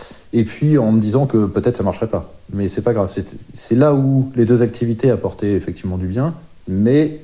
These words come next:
c'était le challenge. C'est-à-dire, bon, bah, si ça marche pas, euh, on aura tout fait pour que ça marche.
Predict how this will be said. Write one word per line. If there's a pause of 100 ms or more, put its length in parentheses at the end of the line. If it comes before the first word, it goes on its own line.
c'était
le
challenge.
C'est-à-dire,
bon,
bah,
si
ça
marche
pas,
euh, (160)
on
aura
tout
fait
pour
que
ça
marche.